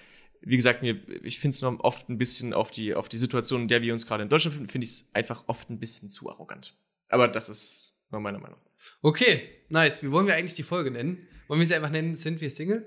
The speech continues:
Speaker 2: Fragezeichen? Als Clickbait?
Speaker 1: <laughs> Ja, kannst du machen.
Speaker 2: Okay, ähm, gut, letzte Frage und dann sind wir durch hier.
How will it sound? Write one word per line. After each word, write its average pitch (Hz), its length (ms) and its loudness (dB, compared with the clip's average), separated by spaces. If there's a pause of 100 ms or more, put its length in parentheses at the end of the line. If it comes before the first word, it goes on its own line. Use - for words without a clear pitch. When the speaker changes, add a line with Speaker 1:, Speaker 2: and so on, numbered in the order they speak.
(120)
Speaker 2:
Fragezeichen? 214 520 -6 (480)
Als - 200 -4
Clickbait? 160 1120 4
Speaker 1:
<laughs> - 60 -16
Ja, 120 120 4
kannst 127 180 0
du 120 40 -6
machen. 110 200 -4 (540)
Speaker 2:
Okay, 143 340 0
ähm, 165 360 4
gut, 190 280 0
letzte 180 300 4
Frage 175 380 4
und 156 60 2
dann 151 100 -2
sind 156 100 -6
wir 147 80 0
durch 160 220 0
hier. 160 340 2